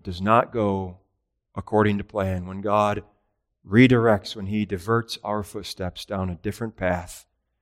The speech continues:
than what we had in mind. Second,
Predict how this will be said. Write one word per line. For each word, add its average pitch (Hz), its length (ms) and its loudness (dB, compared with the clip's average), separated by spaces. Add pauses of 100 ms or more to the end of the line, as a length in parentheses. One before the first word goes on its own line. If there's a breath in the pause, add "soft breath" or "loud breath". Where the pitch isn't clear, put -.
(760)
than 90 160 0
what 90 120 -2
we 107 160 2
had 98 140 0
in 95 80 -2
mind. 82 380 -10 (2750 soft breath)
Second, 131 540 6